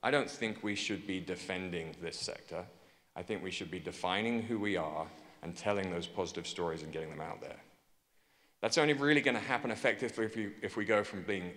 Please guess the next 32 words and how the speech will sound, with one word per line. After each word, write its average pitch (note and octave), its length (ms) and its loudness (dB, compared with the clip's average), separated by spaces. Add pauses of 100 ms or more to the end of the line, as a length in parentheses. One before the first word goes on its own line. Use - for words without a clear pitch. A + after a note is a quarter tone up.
splintered B2 760 0
about F2 320 0
that D#2+ 160 -4
story F2 480 -4 (480)
to F#2+ 80 -2
being F#2 240 0
aligned G2+ 560 0
about D#2 260 -4
it. G1+ 100 -10 (680)
North A2+ 200 2
American A#2 320 2
Forest G#2 280 2
Partnership G2+ 400 2
now G2+ 240 2
has G2+ 320 2
about F#2 180 2
a E2+ 40 0
hundred A#2+ 340 -2
and A2+ 140 2
ten G#2 240 0
members. G2+ 500 0 (540)
And G2+ 80 0
that A2 80 2
includes G2 540 0
everybody, G#2+ 880 4 (400)
to - 80 -4
play G#2+ 260 2
with G2 140 0
the F#2+ 80 -4
spectrum G2+ 420 0
a - 20 -4
minute, G#2 220 -2